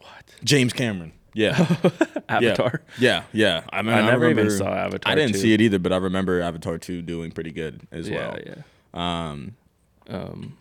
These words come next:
Speaker 2: I mean, there's been, like, plenty of blockbusters last year that came out. Um,
Speaker 1: I think it's just cool, like, when you look at both the casts of Barbie and Oppenheimer, like, star-studded, like,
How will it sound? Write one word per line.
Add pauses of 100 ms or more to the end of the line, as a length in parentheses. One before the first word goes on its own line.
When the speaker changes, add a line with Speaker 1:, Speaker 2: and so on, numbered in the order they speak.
(180)
Speaker 2:
I
mean,
there's
been,
like,
plenty
of
blockbusters
last
year
that
came
out. (580)
Um, (360)
Speaker 1:
I
think
it's
just
cool,
like,
when
you
look
at
both
the
casts (140)
of (800)
Barbie
and
Oppenheimer,
like, (240)
star-studded, (140)
like,